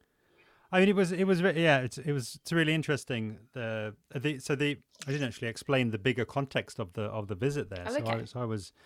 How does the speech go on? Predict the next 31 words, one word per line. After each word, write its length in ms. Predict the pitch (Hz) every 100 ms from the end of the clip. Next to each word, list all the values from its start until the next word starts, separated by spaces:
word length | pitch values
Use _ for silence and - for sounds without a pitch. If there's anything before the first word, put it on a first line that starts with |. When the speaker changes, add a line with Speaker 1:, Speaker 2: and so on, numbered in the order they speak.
| _ _ _ _
Speaker 1:
in 180 | 156 135
a 60 |
sense, 420 | 110 175 175 127 127
I 80 |
was, 200 | 113 107 123
I 120 | 117
was 160 | 107
kind 260 | - 139 120
of, 160 | 110 113
um, 420 | 107 107 104 90 _ _ _ - -
piggybacking 680 | 147 190 123 98 - 107
really 400 | 101 92 92 104 120
on, 160 | 117 110
on, 200 | 120 120
on 160 | 123 117
the 80 |
back 300 | 110 127 104
of 160 | 117 98
this 320 | 113 95 - _ - _ _ -
massive 560 | 139 160 151 - 135
event 420 | 120 110 139 101 -
that 220 | 120 110 113
they, 540 | 110 104 104 101 104 98
that 140 | - 104
they 120 | 104
host 380 | 90 110 - -
in, 260 | 104 98
in, 200 | 104 107
in 160 | 110 101
Jerez 320 | 101 110 113 -
every 400 | 98 104 95